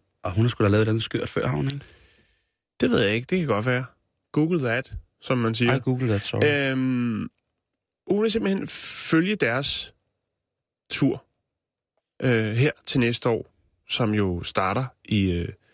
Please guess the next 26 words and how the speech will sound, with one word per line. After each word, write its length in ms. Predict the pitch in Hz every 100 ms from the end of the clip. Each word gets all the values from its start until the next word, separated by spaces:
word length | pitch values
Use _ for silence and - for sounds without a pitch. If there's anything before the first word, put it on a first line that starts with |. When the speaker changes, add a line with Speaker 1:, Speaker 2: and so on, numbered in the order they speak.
| _ _ _ _ _ -
Speaker 2:
i 60 |
Rusland, 440 | 110 120 - - - - -
og, 320 | 123 113 110
øh, 200 | 101 104 - _ _ _ _ _ _ _ _ _ _
så 220 | - 120 113 -
drager 280 | 113 104
de, 240 | 107 113 104 _ -
øh, 400 | 110 101 90 87 - _ -
dejlige 380 | - 117 117
pibesvaner, 720 | 104 117 117 123 120 98 98 98 -
øh, 100 | - -
mod 140 | 98 -
England. 300 | 90 87 85 - _ - - - - - - - - - -
Øhm, 500 | 151 143 139 131 127 127 _
det 80 | 151
er 40 |
en 60 | 151
forholdsvis 460 | 151 165 175 175 156
lang 200 | 175 -
tur, 320 | 180 - - - _ _ _ _ _ _ _ _ _ -
øh, 320 | 143 123 117
og 80 | -
hun 160 | 123 127
vil 240 | 127 117 - _
tilbagelægge 640 | - - 95 151 143 123 117 - -
ruten, 640 | 76 92 120 143 170